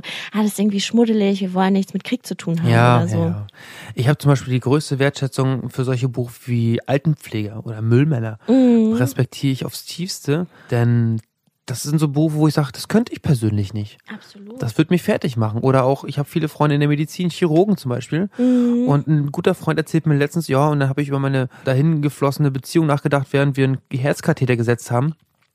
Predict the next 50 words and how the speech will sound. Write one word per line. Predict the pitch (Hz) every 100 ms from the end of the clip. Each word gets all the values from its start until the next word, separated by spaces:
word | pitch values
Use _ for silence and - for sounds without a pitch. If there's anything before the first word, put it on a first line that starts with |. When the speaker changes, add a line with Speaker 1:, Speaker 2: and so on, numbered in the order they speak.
| -
Speaker 2:
Und | -
dann | 139
sag | 117 120
ich |
ganz | 123 123 -
ehrlich, | 139 120
was | 107
ist | - -
denn | 120
mit | 120
dir | 180
nicht | 254 214
in | 190
Ordnung? | 101 - 139 - - 139
Wenn | 139
da | 139
ein | 131 -
Körper | 196 202 156
vor | -
mir | 160 -
aufgeschnitten | - 262 226 202
wäre | 143 127
und |
ein | 131
Herzkatheter, | 160 247 277 180 160 -
Speaker 1:
<laughs> | -
Speaker 2:
da | 165 139
würde | 151
ich | 135
mit | 143
der, | 139 127
mit | 120 143
dem | 131 123
Daumen | 127 220
nuckelt | 196 202 202
in | 185
der | 190
Ecke | 320 247
sitzen | 127 117 123
danach, | 113 107 107
Speaker 1:
Ja, | 117
Speaker 2:
ne? | 160
Und | 160
du | 156
Speaker 1:
ja. |
Speaker 2:
denkst | 180 180
über |
deine | 156 135
Beziehung | 120 - - 208
nach? | 220